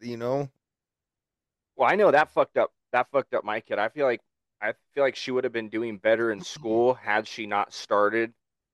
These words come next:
Speaker 2: her first year. Was it kindergarten or first grade? Yeah, kindergarten. Her first year of kindergarten was on a fucking screen. And the whole
Speaker 1: Right.
Speaker 2: time, all you hear is these kid, gi-, kids giggling in the background,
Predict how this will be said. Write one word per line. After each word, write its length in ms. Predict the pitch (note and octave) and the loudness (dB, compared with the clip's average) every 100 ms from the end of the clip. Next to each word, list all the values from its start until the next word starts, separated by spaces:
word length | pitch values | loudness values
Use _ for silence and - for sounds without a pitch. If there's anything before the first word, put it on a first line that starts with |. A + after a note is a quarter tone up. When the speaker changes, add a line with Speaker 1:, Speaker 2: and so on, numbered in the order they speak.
| - | -4
Speaker 2:
her 120 | G#2+ - _ | -4 -4 _
first 360 | A2+ A#2 - - | -4 -4 -4 -8
year. 260 | G#2+ A2+ B2 | -4 -2 -2
Was 160 | A2+ | -4
it 80 | - - | -6 -14
kindergarten 440 | C#3+ C3 D3+ D3+ A#2+ | -10 -2 -2 -2 -8
or 100 | F#2+ | -14
first 160 | G#2+ G#2+ _ | -16 -18 _
grade? 140 | F2+ _ _ _ _ _ _ _ _ _ _ _ _ _ _ _ _ - | -20 _ _ _ _ _ _ _ _ _ _ _ _ _ _ _ _ 0
Yeah, 180 | A2 F#2+ | 0 0
kindergarten. 540 | - D#3 B2+ A2 G#2 | -2 0 2 2 2
Her 100 | A2+ | -2
first 400 | - F3 E3+ - | -2 0 2 2
year 120 | D#3 | 0
of 60 | B2 | 0
kindergarten 420 | E3+ D3 A#2 A#2 | -4 0 0 0
was 100 | A#2 | -4
on 100 | A#2+ | -8
a 40 | - | -6
fucking 280 | C#3 - G2+ | -8 -6 -8
screen. 480 | - D#3 B2+ D#2 _ _ _ _ _ | -6 -2 -2 -4 _ _ _ _ _
And 100 | A2+ | -2
the 80 | A2 | 0
whole 220 | A#2+ D#3 | 4 4
Speaker 1:
Right. 0 | |
Speaker 2:
time, 400 | - C#3 C#3+ C#3 | 4 2 2 2
all 120 | A#2+ B2 | 2 2
you 120 | A#2+ | 2
hear 160 | B2+ | 2
is 120 | A#2 G#2+ | 2 -2
these 120 | - - | -10 -6
kid, 200 | C3 A2 | -6 _
gi-, 120 | A#2+ - _ - | -14 -14 _ -2
kids 220 | C#3 G#2+ C3 | -2 -2 -4
giggling 340 | C3+ C3+ C3+ | -2 0 -2
in 80 | B2+ | -2
the 80 | A#2 | 2
background, 720 | A#2 - A#2 G#2+ A#2 A#2+ | 2 2 -2 -2 0 0